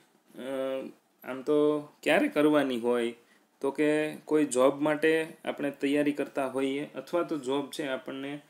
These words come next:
મળી ગઈ હોય તો જે તે ઇન્ડસ્ટ્રી છે એ પર્ટિક્યુલર કામ માટે આપણને ટ્રેનિંગ આપતી હોય છે.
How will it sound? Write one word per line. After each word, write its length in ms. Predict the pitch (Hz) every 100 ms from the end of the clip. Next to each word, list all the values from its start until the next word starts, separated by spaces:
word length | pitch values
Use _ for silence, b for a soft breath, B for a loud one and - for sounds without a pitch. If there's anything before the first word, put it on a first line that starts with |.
| b b b 120
મળી 240 | 131 160
ગઈ 220 | 139 135
હોય 260 | 120 123 135
તો 180 | 139 123
જે 140 | 123
તે 140 | 139
ઇન્ડસ્ટ્રી 540 | 151 143 151 151 147 131
છે 200 | 160 131
એ 180 | - 135
પર્ટિક્યુલર 540 | 139 131 - 147 147
કામ 340 | 135 139 147
માટે 260 | 147 147 147
આપણને 340 | 127 139 135
ટ્રેનિંગ 400 | 120 131 131 135
આપતી 300 | 127 113 131
હોય 220 | 120 135 127
છે. 200 | -